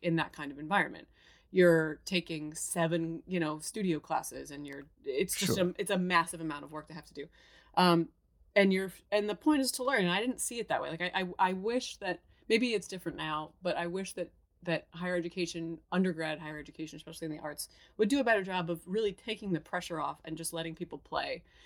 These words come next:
Speaker 1: 'Cause you're spending a shitload of money to be there. And, y-, you know, the goal shouldn't be just to prepare you for the workforce. Obviously, that,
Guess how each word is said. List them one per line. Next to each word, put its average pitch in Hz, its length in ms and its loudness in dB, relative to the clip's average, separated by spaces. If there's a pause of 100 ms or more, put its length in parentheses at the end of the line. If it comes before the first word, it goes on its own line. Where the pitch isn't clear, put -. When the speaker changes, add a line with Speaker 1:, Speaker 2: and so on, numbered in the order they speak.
(120)
Speaker 1:
'Cause 190 220 2
you're 208 100 -4
spending 220 380 -2 (120)
a 185 100 0
shitload 196 480 -2
of 165 60 -4
money 165 200 -2
to 143 80 -10
be 165 140 -4
there. 147 320 -4
And, 156 240 -6 (160)
y-, 180 160 -8
you 180 200 -2
know, 165 80 2
the 165 120 -4
goal 185 380 2
shouldn't 208 420 -2
be 165 320 0 (720)
just 208 480 8
to 160 240 8
prepare 156 260 -8
you 143 120 -10
for 147 140 -14
the 135 80 -12
workforce. - 420 -10
Obviously, 190 420 8
that, - 220 -6